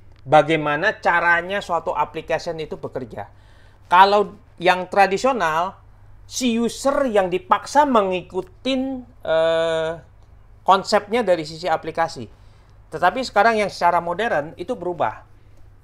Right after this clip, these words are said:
Berdasarkan dari sisi user experience, cara orang memakai,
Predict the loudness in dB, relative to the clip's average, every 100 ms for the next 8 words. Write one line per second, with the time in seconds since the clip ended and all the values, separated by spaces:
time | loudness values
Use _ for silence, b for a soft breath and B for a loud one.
0 | -6 0 6 6 6 0 0 2 0 -2
1 | -10 -14 -14 -14 -12 -10 -10 -4 -2 -2
2 | -8 -10 -6 -6 -4 -6 -6 2 4 4
3 | 2 -2 0 0 -2 -4 -6 -4 -4 -4
4 | -6 -4 -6